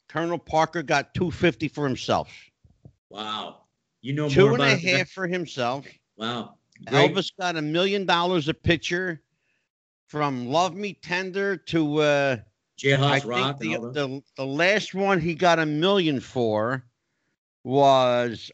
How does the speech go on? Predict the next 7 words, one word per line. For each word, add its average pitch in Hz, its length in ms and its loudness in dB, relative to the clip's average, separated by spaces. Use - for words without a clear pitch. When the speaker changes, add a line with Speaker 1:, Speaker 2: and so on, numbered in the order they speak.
Speaker 1:
uh, 127 420 0
was 131 220 -2
called 139 400 0
Charo. 123 800 0
Speaker 2:
I 120 140 0
remember 123 300 -4
that. 107 320 -8